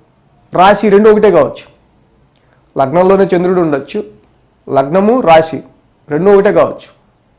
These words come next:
So ఇలాంటి వాళ్ళ కండిషన్స్‌లో ఏంటంటే, వీళ్ళకి మంచైనా చెడైనా, body and mind రెండు ఒకేసారి సఫర్ అవుతాయి వీళ్ళకి. So లగ్నము, రాశి ఒకటే అయినప్పుడు డెఫినెట్‌గా హండ్రెడ్ of హండ్రెడ్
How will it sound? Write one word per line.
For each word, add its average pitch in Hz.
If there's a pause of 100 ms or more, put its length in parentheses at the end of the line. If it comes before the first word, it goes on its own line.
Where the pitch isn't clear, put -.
(1120)
So -
ఇలాంటి 214
వాళ్ళ 214 (300)
కండిషన్స్‌లో 180
ఏంటంటే, 147 (880)
వీళ్ళకి 156
మంచైనా 175
చెడైనా, 175
body 175
and 185
mind 165
రెండు 165
ఒకేసారి 180
సఫర్ 147
అవుతాయి 135
వీళ్ళకి. - (1500)
So 151
లగ్నము, 196
రాశి 175
ఒకటే 180
అయినప్పుడు 175 (600)
డెఫినెట్‌గా 220
హండ్రెడ్ 202
of 220
హండ్రెడ్ 202